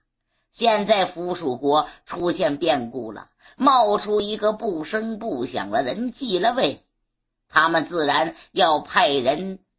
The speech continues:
重新夺权呐，不然怎么确立威严呐？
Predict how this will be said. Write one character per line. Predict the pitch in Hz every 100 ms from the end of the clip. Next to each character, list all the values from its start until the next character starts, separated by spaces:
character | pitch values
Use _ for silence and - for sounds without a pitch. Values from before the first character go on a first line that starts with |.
| -
重 | - 190 202 269 254
新 | 233 262 254 240 233
夺 | - 143 - 190
权 | - 160 - 208
呐， | 196 - _ _ _ _ _ -
不 | 233 202
然 | 180 190 208 - -
怎 | - 185
么 | 202
确 | 220 - 220
立 | 190 190
威 | 190 185
严 | 185 160 185
呐？ | 180